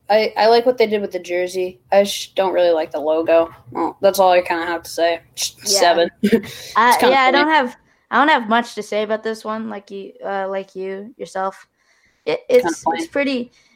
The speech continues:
Speaker 2: I, if it was a Hartford Whalers jersey, it'd be gray. It's just pretty,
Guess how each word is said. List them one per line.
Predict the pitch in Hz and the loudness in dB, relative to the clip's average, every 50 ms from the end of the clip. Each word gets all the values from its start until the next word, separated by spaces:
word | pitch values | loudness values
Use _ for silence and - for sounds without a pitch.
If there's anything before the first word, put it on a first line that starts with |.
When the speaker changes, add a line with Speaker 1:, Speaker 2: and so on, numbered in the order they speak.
| _ _ _ _ _ - | _ _ _ _ _ -2
Speaker 2:
I, | 226 | 0
if | 233 233 190 156 226 214 220 | 0 0 0 -2 -2 -2 2
it | 233 | 6
was | 240 247 247 247 | 6 6 6 4
a | 214 | 2
Hartford | 196 208 208 - 214 - 214 208 196 | 2 2 0 0 -2 -4 -2 -2 -2
Whalers | 196 196 196 202 202 202 196 180 - | -2 -2 -2 0 0 -2 -4 -4 -8
jersey, | - 190 190 185 - 202 208 | -10 -12 -12 -10 -12 -12 -12
it'd | - - | -12 -14
be | 190 185 | -16 -16
gray. | 196 - 202 190 190 190 185 185 185 190 202 240 - - | -12 -6 -2 -2 0 0 -2 -4 -6 -10 -18 -18 -16 -14
It's | 196 196 - - - | -14 -14 -14 -14 -12
just | - 190 190 - - - _ | -10 -10 -10 -12 -16 -20 _
pretty, | - - 196 190 196 190 185 180 | -12 -10 -6 -6 -6 -6 -8 -12